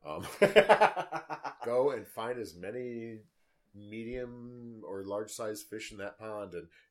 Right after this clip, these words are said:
Speaker 1: and at least you're like, "Hey," and you definitely have to have cards. It's like,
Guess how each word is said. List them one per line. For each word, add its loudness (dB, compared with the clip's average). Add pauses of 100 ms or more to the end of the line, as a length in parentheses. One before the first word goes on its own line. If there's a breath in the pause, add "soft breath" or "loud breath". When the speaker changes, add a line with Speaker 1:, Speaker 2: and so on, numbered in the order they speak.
Speaker 1:
and -8
at -6
least -10
you're -8
like, -10
"Hey," -6
and -16 (580)
you -12
definitely -12
have -18
to -20
have -18
cards. -12 (540 soft breath)
It's -10
like, -2